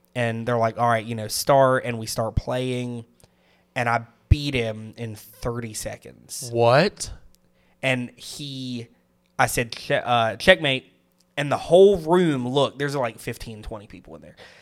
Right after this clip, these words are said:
Speaker 1: They all look like, <gasps> and the little, you know, moderator walks over and looks, and they're like, "Yeah, you know, like, he
Speaker 2: Was
Speaker 1: won."
Speaker 2: it, like, thirty seconds of actual real life time, or is it thirty
Speaker 1: Yeah, thirty
Speaker 2: seconds
Speaker 1: seconds
Speaker 2: of, like,
Speaker 1: of, like,
Speaker 2: the, the
Speaker 1: like,
Speaker 2: timer?
Speaker 1: if you started, if you start counting now, within thirty seconds, I beat him.
Speaker 2: What?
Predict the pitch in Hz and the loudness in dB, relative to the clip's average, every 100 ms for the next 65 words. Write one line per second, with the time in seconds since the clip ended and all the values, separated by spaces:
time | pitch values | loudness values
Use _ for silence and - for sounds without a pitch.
0 | - - 131 127 165 185 156 175 131 - | -20 0 0 10 12 12 10 8 6 2
1 | _ _ - 123 - - - - _ _ | _ _ -4 -4 -4 -12 -14 -16 _ _
2 | _ _ _ _ _ _ _ _ _ - | _ _ _ _ _ _ _ _ _ -2
3 | 131 127 120 143 147 139 135 131 131 123 | 0 2 2 2 2 0 -2 -2 0 2
4 | 123 120 120 143 139 147 147 139 139 135 | 2 0 -6 -2 4 6 6 4 2 4
5 | 135 131 143 139 139 139 127 139 131 127 | 4 4 4 4 4 0 4 2 2 -4
6 | 123 127 123 120 123 131 131 131 135 120 | 0 2 2 0 -4 -2 -2 -4 -6 -4
7 | 113 120 117 - - 131 151 147 170 160 | -2 -4 -4 -10 -4 4 6 6 6 10
8 | 139 110 - _ _ 143 151 151 131 - | 10 8 -4 _ _ 4 4 2 0 0
9 | - 139 131 143 131 - - 123 117 110 | 2 2 2 -2 0 -2 -2 0 0 0
10 | 98 107 120 131 - 143 120 110 123 113 | -2 0 2 2 0 0 0 0 -2 0
11 | 110 135 - 170 175 175 135 131 127 143 | 2 2 0 0 0 2 0 0 0 0
12 | 131 131 196 180 151 165 120 117 135 143 | 2 6 6 8 8 8 10 8 6 6
13 | 147 131 107 151 135 113 107 151 196 151 | 8 8 6 6 6 4 0 -2 0 0
14 | - 160 147 127 135 135 151 156 - 156 | 6 6 6 0 -4 -4 -2 -4 4 4
15 | 131 - 135 127 120 117 120 123 120 117 | 4 4 4 2 0 2 4 4 2 -2
16 | 123 113 120 113 - 101 104 107 98 95 | -2 -4 -4 -4 -6 -8 -10 -16 -16 -18
17 | - 76 - 120 - 117 117 107 - | -20 -20 -14 -10 -8 -8 -10 -10 -12